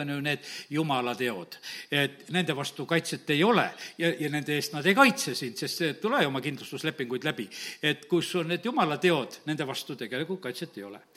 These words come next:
Ja, ja me näeme sedasi, et, et ma räägin sedasi, et kurat tuleb tapma ja hävitama,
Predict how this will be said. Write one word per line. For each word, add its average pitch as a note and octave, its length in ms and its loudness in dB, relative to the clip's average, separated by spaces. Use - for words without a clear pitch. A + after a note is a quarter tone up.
Ja, E3+ 260 8
ja F3 140 4
me A3 80 6
näeme E4+ 220 8
sedasi, D#3 420 4
et, - 240 -12
et F3+ 400 2
ma F3 80 8
räägin A3 240 6
sedasi, G3+ 400 2
et - 320 -14
kurat E4 240 4
tuleb E3 240 2
tapma F3 320 -2
ja D3 140 2
hävitama, C3 420 -6